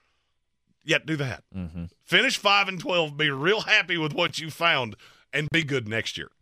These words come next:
Speaker 2: Are they gonna finish five and twelve, though? Or are they gonna win too many
Speaker 1: They're
Speaker 2: games?
Speaker 1: gonna win too many games and
Speaker 2: Of
Speaker 1: finish
Speaker 2: course they are.
Speaker 1: that, and, and, and end up picking twelfth.
Speaker 2: Mm-hmm.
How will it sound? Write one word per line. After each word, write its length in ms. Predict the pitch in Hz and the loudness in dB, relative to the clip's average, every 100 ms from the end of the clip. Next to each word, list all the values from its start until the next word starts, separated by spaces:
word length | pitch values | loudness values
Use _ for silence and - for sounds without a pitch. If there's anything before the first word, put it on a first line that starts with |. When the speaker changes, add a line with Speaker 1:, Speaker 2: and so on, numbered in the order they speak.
| _ _ _ _ _ _ - | _ _ _ _ _ _ 2
Speaker 2:
Are 140 | 165 175 | 6 6
they 100 | 170 | 6
gonna 160 | 175 160 | 4 2
finish 320 | 220 220 - | 4 2 2
five 260 | 135 113 98 | 2 2 0
and 120 | 95 | -4
twelve, 340 | 98 90 82 | -2 -2 -4
though? 280 | 87 64 95 - | -10 -12 -6 4
Or 280 | 147 165 | 6 6
are 260 | 147 151 147 | 6 4 6
they 180 | 143 143 | 6 6
gonna 160 | 135 131 | 4 0
win 240 | 131 127 | 0 0
too 160 | 127 139 | 2 2
many 160 | 127 110 | 4 4
Speaker 1:
They're 100 | 131 | 6
Speaker 2:
games? 160 | 185 | 6
Speaker 1:
gonna 80 | 151 | 6
win 160 | 107 98 | 4 2
too 100 | 117 | 0
many 140 | 104 90 | 0 0
games 300 | 95 101 95 | 0 0 -4
and 60 | |
Speaker 2:
Of 60 | - | -4
Speaker 1:
finish 140 | 110 | 0
Speaker 2:
course 180 | 165 - | 0 0
they 120 | 92 | -4
are. 60 | 76 | -2
Speaker 1:
that, 200 | 110 110 | -4 0
and, 180 | 113 113 | 0 2
and, 160 | 120 120 | 0 0
and 140 | 110 120 | -2 0
end 160 | 127 | 0
up 100 | 107 | -2
picking 280 | 117 110 92 | -2 -4 -6
twelfth. 420 | - 104 80 76 - | -10 -8 -8 -8 -2
Speaker 2:
Mm-hmm. 340 | 117 117 180 | 0 2 0